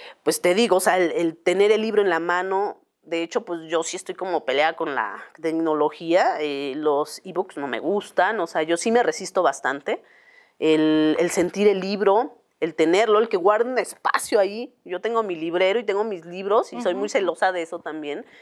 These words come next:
Speaker 1: Entonces, yo no me imagino, eh, pues ya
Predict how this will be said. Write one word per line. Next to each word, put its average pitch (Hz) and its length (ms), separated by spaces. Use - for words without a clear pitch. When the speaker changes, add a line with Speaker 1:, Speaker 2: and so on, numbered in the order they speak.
Speaker 1:
Entonces, 170 420
yo 226 140
no 254 120
me 247 80
imagino, 208 680
eh, 160 480
pues 170 240
ya 190 960